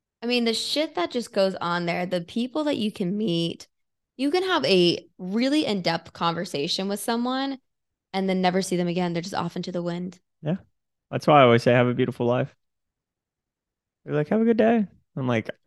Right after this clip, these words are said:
Speaker 2: <sighs> I mean, the chances of running into that person again are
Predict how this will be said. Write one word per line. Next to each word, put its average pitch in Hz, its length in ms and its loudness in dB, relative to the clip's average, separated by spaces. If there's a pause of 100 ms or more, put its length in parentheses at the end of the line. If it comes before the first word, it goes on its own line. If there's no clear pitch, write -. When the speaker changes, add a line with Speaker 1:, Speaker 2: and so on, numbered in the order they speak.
(180)
Speaker 2:
<sighs> - 380 -20
I 131 80 0
mean, 127 160 4
the 120 80 6
chances 135 440 2
of 107 80 0
running 107 240 -2
into 107 120 -2
that 110 140 -2
person - 280 -4
again 58 280 -4
are - 180 -8